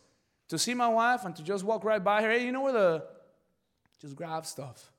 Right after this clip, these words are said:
"No cereal? What? Are you kidding me? You know I like Cinnamon Toast Crunch." "What? Kind of pro-, what?"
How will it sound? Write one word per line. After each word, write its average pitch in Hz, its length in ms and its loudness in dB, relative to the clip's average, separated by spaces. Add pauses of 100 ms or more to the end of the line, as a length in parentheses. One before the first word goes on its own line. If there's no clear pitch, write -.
(600)
"No 240 120 0
cereal? 240 520 0
What? - 460 -6
Are - 40 -4
you 196 60 -4
kidding 254 240 -2
me? 277 140 -2
You 277 140 -6
know 311 120 -6
I 269 60 -4
like 247 180 -2
Cinnamon 233 280 -4
Toast 226 240 -4
Crunch." 269 340 -8
"What? - 520 -8 (1120)
Kind - 120 -8
of - 120 -8
pro-, 156 180 2
what?" 494 800 -2